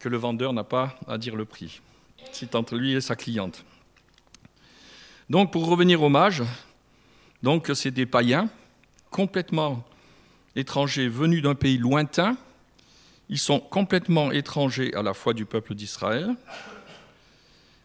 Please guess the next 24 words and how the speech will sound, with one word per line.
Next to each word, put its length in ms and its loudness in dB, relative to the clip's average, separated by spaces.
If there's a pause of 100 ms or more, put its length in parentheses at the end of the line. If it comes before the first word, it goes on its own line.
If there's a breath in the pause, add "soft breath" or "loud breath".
(160)
Et 80 0
pourtant, 500 2 (320 loud breath)
ils 120 -6
sont 200 -2
venus, 380 0
ils 80 -4
ont 60 2
été 180 -4
guidés 320 -4
par 140 -4
les 120 -4
étoiles, 300 0
puisqu'ils 840 -4
sui-, 340 -6
ils 260 -6
étaient 240 -4
très 380 -6
attirés 360 -2
par 200 -6
tout 100 -10
ce 80 -10
qui 140 -4
est 40 0
l'astrologie. 680 -4